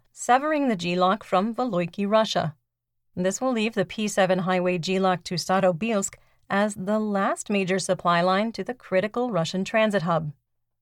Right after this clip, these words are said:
The Luhansk People's Republic, or L N R, Joint Center of Control and Coordination, or J C C C,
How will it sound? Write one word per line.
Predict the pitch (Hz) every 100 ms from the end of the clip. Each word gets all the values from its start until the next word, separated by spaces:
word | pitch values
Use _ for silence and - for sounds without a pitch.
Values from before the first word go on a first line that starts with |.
| _ _ -
The | 190 202
Luhansk | 196 180 208 311 -
People's | 277 240 202
Republic, | 190 - 180 185 247
or | 175 170 170
L | - 180
N | 180 175
R, | 190 180 185 _ _
Joint | 165 190 214 240
Center | 208 196 240
of | 202 175
Control | 196 185 196 185 226
and | 180
Coordination, | 185 180 175 180 226 - 190 247
or | 269 180 170
J | 160 190 185
C | - 180
C | 165 180
C, | 170 - 214 196